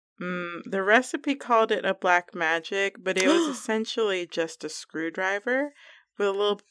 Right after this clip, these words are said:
Speaker 1: black vodka on top.
Speaker 2: That's pretty cool.
Speaker 1: Yeah, so I'm basically, I'm having the most breakfast of alcoholic drinks, orange juice with vodka in it.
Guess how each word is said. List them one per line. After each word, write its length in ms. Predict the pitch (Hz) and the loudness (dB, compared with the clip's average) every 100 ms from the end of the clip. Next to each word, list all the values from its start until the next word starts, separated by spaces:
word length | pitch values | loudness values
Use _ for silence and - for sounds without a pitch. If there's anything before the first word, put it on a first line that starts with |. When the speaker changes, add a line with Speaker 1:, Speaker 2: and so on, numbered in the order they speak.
| - | 2
Speaker 1:
black 340 | 202 202 - | 4 4 2
vodka 460 | 196 240 339 - - | 0 0 -2 -6 -6
on 200 | - - | -6 -12
top. 400 | - - - - _ _ _ _ | -10 -10 -10 -12 _ _ _ _
Speaker 2:
That's 320 | 160 277 480 | -2 0 -2
pretty 240 | - 180 - - | -2 -2 -2 -4
cool. 480 | - - 170 254 - _ _ | -4 -2 0 -2 -4 _ _
Speaker 1:
Yeah, 760 | 226 277 440 466 233 170 160 | -2 2 4 4 4 4 2
so 240 | - - 226 | -2 4 6
I'm 180 | 240 269 | 6 6
basically, 680 | 330 349 330 285 269 233 | 2 0 -4 2 2 4
I'm 200 | - 240 | 4 4
having 400 | 254 254 247 233 | 4 2 2 2
the 100 | 220 | 0
most 500 | 208 220 240 - 190 | 2 0 0 -4 -12
breakfast 800 | - 175 170 - - 160 160 - | 2 4 4 0 -2 0 0 -2
of 100 | 165 | 0
alcoholic 800 | 156 156 160 156 156 151 147 - | 2 2 -2 0 0 2 -2 -8
drinks, 600 | - 147 139 - - - _ _ - | -6 -4 -4 -10 -16 -18 _ _ -4
orange 480 | 190 202 208 196 - | 0 2 0 -4 -4
juice 380 | 202 190 - 175 | -2 -2 -4 -6
with 160 | 170 | -6
vodka 600 | - 170 151 - - - - | 0 0 0 -2 -6 -6 -6
in 180 | - | -8
it. 260 | - - | -8 -10